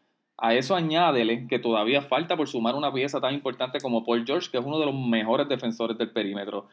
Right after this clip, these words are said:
Así que yo creo que vamos a presenciar uno de, un equipo especial, realmente especial en defensa.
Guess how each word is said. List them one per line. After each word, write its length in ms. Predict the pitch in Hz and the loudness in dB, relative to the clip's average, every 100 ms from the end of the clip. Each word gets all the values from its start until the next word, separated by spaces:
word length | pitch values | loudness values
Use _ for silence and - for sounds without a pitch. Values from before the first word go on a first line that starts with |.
| _ | _
Así 180 | - 110 | -8 -2
que 80 | 127 | 0
yo 120 | 110 | 2
creo 100 | 127 | 2
que 220 | 156 156 - _ | 0 -2 -10 _
vamos 300 | 113 117 151 | 0 2 2
a 40 | 170 | 2
presenciar 440 | 165 151 131 147 | 0 -2 0 0
uno 160 | 151 160 | 0 -2
de, 120 | 151 | -2
un 140 | 135 143 | -2 -4
equipo 420 | 143 135 170 - | -2 0 0 0
especial, 720 | 127 120 - 104 - 120 123 | -4 -4 -2 -2 0 2 2
realmente 760 | - 107 107 147 165 139 175 175 | 2 2 4 4 2 0 0 -2
especial 420 | 165 117 113 120 | -2 -2 2 0
en 80 | 135 | 0
defensa. 560 | 127 113 104 101 95 | -2 -2 -6 -8 -14